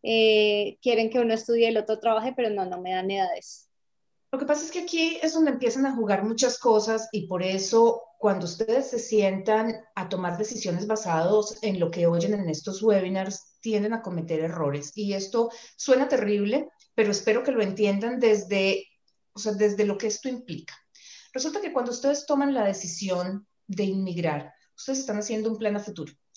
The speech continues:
Speaker 2: La gran mayoría. O sea, son muy pocos los que dicen, "Bueno, me voy, si funciona bien y si no, pues me regreso, no importa. Es una experiencia de vida maravillosa y ya está". La gran mayoría dicen, "Yo me voy, pero, pero mi plan no es volver, o sea, me voy con un, una idea clara de quedar".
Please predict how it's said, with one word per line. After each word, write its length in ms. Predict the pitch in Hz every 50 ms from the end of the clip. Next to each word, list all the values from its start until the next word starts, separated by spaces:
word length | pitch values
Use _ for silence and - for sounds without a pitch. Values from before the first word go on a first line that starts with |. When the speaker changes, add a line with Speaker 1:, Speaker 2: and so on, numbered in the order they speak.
| _ _ _
Speaker 2:
La 140 | - 202 202
gran 180 | 202 208 208 220
mayoría. 460 | 226 226 214 185 170 147 135 - -
O 60 | - -
sea, 100 | 214 208
son 160 | 208 220 226
muy 120 | 247 262
pocos 240 | 254 269 262 277 254
los 100 | 247 233
que 80 | - 220
dicen, 220 | 214 214 226 226
"Bueno, 180 | 240 240 208 175
me 140 | 165 160
voy, 240 | 160 175 220 247 233
si 120 | - 202 170
funciona 400 | 185 175 165 170 185 190 202 214
bien 220 | 208 208 214 220
y 60 | 208
si 120 | 208 185 175
no, 120 | 170 170
pues 100 | 170 196
me 100 | 196 175
regreso, 480 | 165 160 151 160 175 185 - - 170 160
no 60 | 160
importa. 480 | 165 - - 175 170 170 - 151 - - - - - -
Es 140 | 202 190 214
una 100 | 214 208
experiencia 580 | 202 - - 190 170 165 165 170 165 175 196 196
de 120 | 190 175
vida 200 | 170 165 170 175
maravillosa 640 | 185 175 170 156 151 143 143 165 180 196 190 - 147
y 100 | 147 147
ya 80 | 160 190
está". 260 | 196 - - 135 - _ _ _ - - - - -
La 100 | 208 208
gran 160 | 208 220 247
mayoría 340 | 262 262 240 208 208 202 208
dicen, 220 | 220 220 233 226
"Yo 100 | 226 214
me 120 | 220 226
voy, 220 | 226 226 226 226 226 -
pero, 320 | 233 208 190 170 165 -
pero 120 | 175 170
mi 160 | 165 160 160 -
plan 260 | 196 196 214 247 269
no 60 | 262
es 120 | - -
volver, 360 | - 156 147 156 202 214 175 160
o 20 |
sea, 140 | 160 170 160
me 120 | 160 160
voy 160 | 160 165 170 170
con 140 | - 226 226
un, 260 | 226 226 233 226 240
una 200 | 240 226 226 226
idea 320 | 226 226 233 220 202 220
clara 400 | - 226 226 226 220 220 247 277
de 100 | 262 208
quedar". 300 | - 185 170 151 139 -